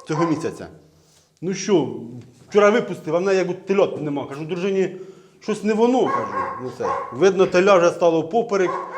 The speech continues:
живіт упав. Хоч теля, може, теля бігає на цьому, не знаю. Серйозно, бля. Такі, з такими хазяйнами на цю. Почала пі-, підливати вім'ячко вже.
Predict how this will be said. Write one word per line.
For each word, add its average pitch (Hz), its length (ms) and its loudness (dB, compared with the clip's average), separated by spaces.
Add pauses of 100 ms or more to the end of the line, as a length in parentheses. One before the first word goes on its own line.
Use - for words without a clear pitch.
(420)
живіт 190 360 -2
упав. 208 600 4 (680)
Хоч 254 140 -12
теля, 254 180 -4
може, 247 200 -4
теля 262 200 -2
бігає 208 360 -2
на 151 60 -6
цьому, 151 360 -8
не 180 60 -6 (200)
знаю. 175 300 -2 (600)
Серйозно, 190 580 -6 (180)
бля. - 360 -8
Такі, 196 260 -12 (280)
з - 60 -16
такими 226 340 2
хазяйнами 185 680 2 (380)
на 175 100 -2
цю. 165 260 -8 (580)
Почала 214 300 6
пі-, 190 140 0
підливати 185 560 2
вім'ячко 220 500 -2
вже. 196 260 -2